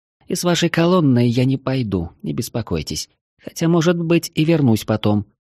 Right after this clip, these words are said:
Она загадочно улыбнулась. «Вы только уж если заметите что необычное, дайте мне знать при случае. Мой учитель, как вы понимаете, будет благодарен». Копейщик хотел было что-то спросить,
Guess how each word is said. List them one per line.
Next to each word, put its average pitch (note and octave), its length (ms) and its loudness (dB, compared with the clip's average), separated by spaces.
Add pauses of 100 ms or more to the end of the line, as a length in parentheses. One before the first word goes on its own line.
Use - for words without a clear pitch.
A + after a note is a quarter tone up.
(260)
Она F#2+ 280 2
загадочно F#2+ 580 0
улыбнулась. A2+ 760 -4 (480)
«Вы E3+ 320 2
только C#3 260 2
уж C#3+ 260 4
если C#3+ 220 2
заметите C#3 560 2
что A2+ 200 0
необычное, G2 920 0
дайте D#3+ 400 0
мне C3+ 180 4
знать C3 300 0
при G2 120 -2
случае. E2+ 560 -4 (280)
Мой A#2 240 4
учитель, C3 480 2
как C3 180 -2
вы C3+ 120 0
понимаете, B2 640 2
будет B2+ 380 2
благодарен». A2 800 -2 (920)
Копейщик D3 580 2
хотел C#3+ 460 4
было B2+ 240 4
что-то A#2 280 -2
спросить, - 720 -6